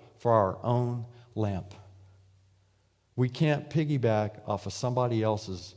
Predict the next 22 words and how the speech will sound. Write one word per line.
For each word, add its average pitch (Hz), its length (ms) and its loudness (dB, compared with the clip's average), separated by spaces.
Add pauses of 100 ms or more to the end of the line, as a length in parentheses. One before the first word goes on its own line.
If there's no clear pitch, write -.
(100)
lamp 95 400 -4 (180)
or 104 120 -4
their 101 220 -2
oil. 92 400 -4 (1500)
So 143 280 8
there's 143 260 6
a 135 60 10
physical 226 640 6
application 196 800 6
here 139 460 4 (720)
that 143 220 8
we 156 160 6
can 139 180 4
see. 139 500 2 (680)
Obviously, 156 540 6
they, 127 180 2
they 131 340 2
needed 151 300 4
oil 143 240 6
for 151 160 -2
the 147 80 2
lamp, 139 340 2